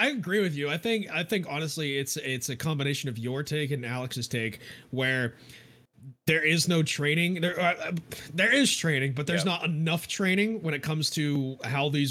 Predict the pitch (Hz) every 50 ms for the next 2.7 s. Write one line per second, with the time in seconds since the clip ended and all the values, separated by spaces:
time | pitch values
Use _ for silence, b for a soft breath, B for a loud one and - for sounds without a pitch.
0 | 127 123 117 120 147 139 123 113 117 123 143 - - - 160 151 - 156 139 131
1 | 147 135 117 117 123 131 135 135 123 123 - 110 113 117 127 147 156 B B B
2 | B B B B B 127 135 - 175 170 160 143 -